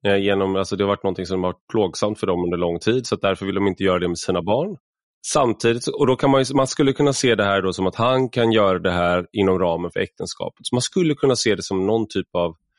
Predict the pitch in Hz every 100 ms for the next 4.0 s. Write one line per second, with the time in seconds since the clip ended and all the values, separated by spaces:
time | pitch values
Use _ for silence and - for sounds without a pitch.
0 | _ _ _ _ _ - 139 107 87 -
1 | - 110 90 92 - - - 98 - _
2 | - - _ _ _ _ 110 95 95 107
3 | 127 117 104 104 98 - 95 95 92